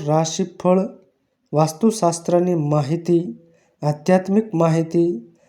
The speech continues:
સનાતન સંસ્કૃતિની માહિતી માટે તમે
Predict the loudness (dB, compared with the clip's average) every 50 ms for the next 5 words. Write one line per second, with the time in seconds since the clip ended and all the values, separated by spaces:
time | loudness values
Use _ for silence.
0 | _ _ -18 -4 -2 0 2 2 2 4 4 4 2 2 0 -2 -4 -6 -6 -8
1 | -8 -6 -6 -6 -4 -2 0 0 2 2 2 0 -2 -4 -8 -16 -20 _ _ _
2 | _ _ _ -6 -2 0 2 2 2 2 0 0 0 2 0 0 0 0 -2 -2
3 | -2 -2 -2 0 0 0 0 0 -2 -4 -8 -14